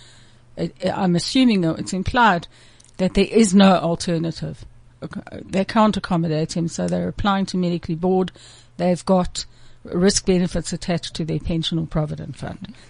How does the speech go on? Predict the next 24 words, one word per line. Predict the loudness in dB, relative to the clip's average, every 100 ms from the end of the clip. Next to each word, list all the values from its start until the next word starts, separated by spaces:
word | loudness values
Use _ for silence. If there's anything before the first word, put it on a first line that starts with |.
| -20 -20 -20 -20 -16
So | 0 6 6 6 2 -2 _ _ _ -20 -8
the, | -2 -2 0
a | -2
doctor | 4 4 4 0
would | 2 2
have | 0 0
to | -4
certify | -4 -6 -6 -8 -6 -4
him | -2 -4 -4
as | -6 -4
being | -2 -2 -2
incapacitated, | -2 -2 -4 -2 0 0 -4 -4 -4 -4 -6 -8 -8 0
either | 2 4 0
temporarily | -2 -2 -2 -2 -4 -4 -6 -6
or, | -6 -6 -10 -14 -12
or | -4
permanently. | 2 2 2 -2 -4 -6 -8 -12 -20 -20 -20 -20 -20 -20 -20 -20 _ _ _ -14 0
And | 2 4
then | 4 6
those | 6 4
benefits | 2 2 0 -4 -4
would | -8 -4
kick | -4 -2
in. | 0 2 0